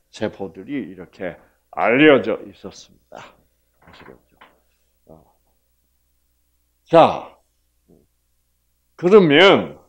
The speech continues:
아, 그러면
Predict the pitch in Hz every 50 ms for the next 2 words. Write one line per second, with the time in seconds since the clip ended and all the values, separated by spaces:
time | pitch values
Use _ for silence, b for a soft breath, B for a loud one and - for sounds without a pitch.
0 | _ _ _ _ _ _ _ _ _ _ _ _ _ _ _ _ _ - - 76
1 | 76 73 71 - - - - - - - _ _ _ _ _ _ _ _ _ _
2 | _ _ _ _ _ _ _ _ _ _ _ _ _ _ _ _ _ _ _ _
3 | _ _ _ _ _ _ _ _ _ _ _ _ _ _ _ _ _ _ _ _
4 | _ _ _ _ _ _ _ _ _ _ _ _ _ _ _ _ _ _ _ _
5 | _ _ _ 196 208 190 180 175 151 120 104